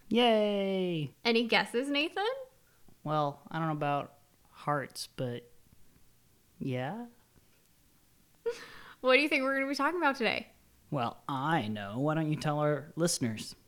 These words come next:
Speaker 2: Well, today we are gonna be talking about monogamy, and more specifically, not monogamy. <laughs> So, yeah, um,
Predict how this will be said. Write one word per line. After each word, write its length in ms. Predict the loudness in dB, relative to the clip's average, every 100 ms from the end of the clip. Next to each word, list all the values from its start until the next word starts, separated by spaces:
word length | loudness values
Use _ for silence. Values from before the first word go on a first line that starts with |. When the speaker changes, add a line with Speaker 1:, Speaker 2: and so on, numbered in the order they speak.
| _ -20 -20 -20 -20 -20 -18 -4
Speaker 2:
Well, 160 | -2
today 420 | -2 6 8 8 6
we 160 | 6
are 120 | 6
gonna 160 | 6 2
be 120 | 0
talking 540 | -4 -6 -6 -4 -4 -2
about 800 | -4 6 10 10 10 6 4 -2
monogamy, 1160 | 0 2 6 8 8 6 4 4 2 -2 -6 -12 -20 -20 _ -4 2
and 180 | 4
more 160 | 4 0
specifically, 880 | 2 2 2 -2 0 2 2 0 -6 _
not 360 | 6 8 8 4
monogamy. 640 | 4 6 4 2 -4 4 4
<laughs> 60 | 4 -14 -20 -20 _ _ _ _ _ -20 -20 -20 -20 -20 -20 -20 -10 4
So, 560 | 6 8 8 8 8 4 -12 -20 2
yeah, 320 | 8 8 6 0 6
um, 540 | 8 10 8 4 0